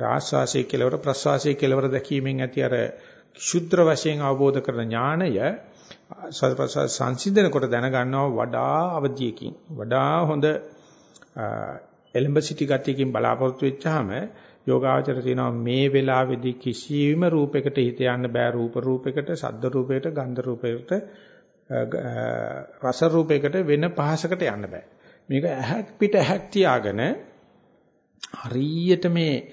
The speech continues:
ඇස් බැඳුම සීන වෙලාව බලාගෙන ඉන්න වගේ බලාගෙන ඉන්නකොට තේරෙනවා මගේ ජීවිතේ කවදාකවත් විඳපු නැති ඉතාම සියුම් ස්පර්ශයක්. සමහරට මේකට චලන කියලා කියනවා.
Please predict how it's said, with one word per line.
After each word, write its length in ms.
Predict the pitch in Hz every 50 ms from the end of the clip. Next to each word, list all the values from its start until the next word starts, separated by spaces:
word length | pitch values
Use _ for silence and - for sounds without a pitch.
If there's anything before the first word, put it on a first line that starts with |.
| - - - -
ඇස් 180 | _ - - -
බැඳුම 380 | - - 156 147 143 151 143 147
සීන 240 | - 139 143 135 139
වෙලාව 320 | 135 135 131 127 127 123
බලාගෙන 320 | 117 110 117 123 127 135
ඉන්න 140 | 135 135 135
වගේ 160 | 139 135 135
බලාගෙන 360 | 131 120 117 120 127 127 131 135
ඉන්නකොට 400 | 139 147 170 175 208 220 208 127 98 107 147 - - - - - - - - _
තේරෙනවා 500 | _ - 143 156 160 160 156 165 190 202
මගේ 300 | 190 175 165 156 147 135
ජීවිතේ 520 | 123 135 165 202 220 214 208 208 202 185 170
කවදාකවත් 800 | - 135 147 156 156 156 151 147 151 160 180 175 - 196 196 196
විඳපු 320 | 175 156 135 156 147 147
නැති 260 | 143 135 139 139 - 160
ඉතාම 800 | - - - - 156 165 165 175 185 196 202 214 220 240 233 233 226
සියුම් 380 | - - - 220 208 170 113 92 - - - - _ _ _ _ _ _ _ _ _ _ _ 50 50 50 _ _ _ _ _ _ _ _ _ _ _ _ _ _ _ _ _ _ _ _ _ _ _ _ _ _ _ _ _
ස්පර්ශයක්. 720 | 135 - - 123 110 107 - - - 98 80 - - - - - - - - - - _ _ _ _ _ _ _ _ _ _ _
සමහරට 340 | - 135 120 120 123 123 123
මේකට 260 | 127 131 131 139 135
චලන 320 | - - 143 143 131 120 117
කියලා 260 | - - - - 107 -
කියනවා. 280 | - 131 127 170 254